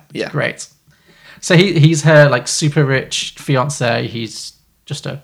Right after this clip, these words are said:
Speaker 2: horrible individual. He's
Speaker 1: Mm-hmm.
Speaker 2: very snobbish and neglects her and doesn't, and is, but is also very possessive of, even though he, he, he doesn't really love her very much or doesn't
Speaker 1: Yeah.
Speaker 2: seem to. Anyway. And there's also her mom, played by Frances Fisher, who,
Speaker 1: Mm-hmm.
Speaker 2: who for years I thought was Maggie Smith, but is not.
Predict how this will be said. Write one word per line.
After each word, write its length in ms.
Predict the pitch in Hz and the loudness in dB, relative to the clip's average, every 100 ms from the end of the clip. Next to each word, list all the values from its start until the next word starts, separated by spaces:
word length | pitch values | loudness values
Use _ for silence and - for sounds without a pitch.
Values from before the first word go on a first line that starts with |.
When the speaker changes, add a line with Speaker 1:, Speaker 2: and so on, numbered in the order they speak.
| _ | _
Speaker 2:
horrible 400 | _ 156 156 139 | _ 2 4 2
individual. 500 | 123 120 113 120 120 | -2 -6 -6 -4 -4
He's 200 | 107 123 | -4 -6
Speaker 1:
Mm-hmm. 100 | 123 | -4
Speaker 2:
very 180 | 123 120 | -4 -4
snobbish 680 | - - 127 127 123 - | -6 -4 -4 -2 -6 -8
and 300 | 127 131 131 - _ _ | -10 -12 -14 -20 _ _
neglects 520 | 151 139 139 127 - - | -4 -2 0 -2 -4 -4
her 180 | 123 123 | -4 -4
and 100 | 123 | -6
doesn't, 320 | 117 - - - _ _ _ | -8 -10 -16 -20 _ _ _
and 180 | 120 | -8
is, 140 | 127 151 | -6 -8
but 260 | 147 147 | -8 -2
is 80 | 151 | 0
also 200 | 151 147 | 2 4
very 80 | 147 | 2
possessive 400 | 139 135 127 - | 2 0 0 -4
of, 140 | 113 120 | -6 -6
even 120 | 113 | -8
though 60 | 117 | -6
he, 140 | 135 | -6
he, 240 | 120 139 117 - | -6 -6 -10 -14
he 140 | - 139 | -16 -10
doesn't 180 | 117 143 | -10 -8
really 140 | 131 | -10
love 140 | 127 | -8
her 80 | 127 | -10
very 160 | 135 127 | -10 -10
much 240 | 117 143 | -10 -12
or 80 | 147 | -12
doesn't 100 | 143 | -6
Speaker 1:
Yeah. 120 | 127 | -6
Speaker 2:
seem 180 | - 147 | -4 -8
to. 140 | 139 143 - | -8 -12 -2
Anyway. 400 | 160 147 123 143 _ _ _ _ | 0 2 -2 -10 _ _ _ _
And 140 | 175 185 | 2 4
there's 120 | 165 | 2
also 320 | 170 156 156 | 2 2 2
her 120 | 135 | 2
mom, 380 | 120 123 127 127 | 2 2 0 -2
played 240 | 127 123 117 | -6 -8 -6
by 100 | 123 | -8
Frances 400 | - 143 139 - | -4 -6 -6 -6
Fisher, 380 | 160 147 160 156 | -4 -2 -2 -2
who, 200 | - 127 | -2 2
Speaker 1:
Mm-hmm. 240 | 147 - | 2 4
Speaker 2:
who 80 | 143 | 4
for 160 | 139 139 | 4 0
years 340 | 131 185 175 | 0 2 2
I 80 | 147 | 2
thought 160 | 143 | 2
was 120 | 131 123 | -2 -2
Maggie 420 | 123 120 110 - | -4 -4 -8 -12
Smith, 300 | - 143 123 | -8 -6 -6
but 120 | - - | -6 -10
is 100 | 139 | -8
not. 260 | 127 - | -10 -10